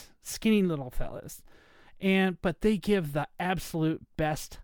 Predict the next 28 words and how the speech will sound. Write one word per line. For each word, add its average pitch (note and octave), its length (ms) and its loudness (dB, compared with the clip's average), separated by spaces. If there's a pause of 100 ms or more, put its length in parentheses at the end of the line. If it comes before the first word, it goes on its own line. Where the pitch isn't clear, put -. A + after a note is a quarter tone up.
hugs. A#2 680 -6
So F#3 380 0
to A3 220 -2
all A3+ 200 4
my D4 160 4
bears G3+ 320 2
that F#3+ 120 -2
are F#3+ 100 4
out F#3 220 2
there, G3 360 2
love G3 260 2
you, G#3 140 -2
love F3+ 200 0
you, F3 140 -2
love G#3+ 220 0
you. G#3+ 240 0 (480)
Um, F#3 560 6
you F3+ 160 4
are E3+ 160 2
awesome. C#3+ 500 -6 (180)
And, F3+ 920 2
uh, D#3+ 140 -2
so F#3 260 0
that F#3 240 2
is G3+ 240 0
a, F3+ 320 -2 (1300)
a F3+ 140 0
subcategory E3+ 1300 0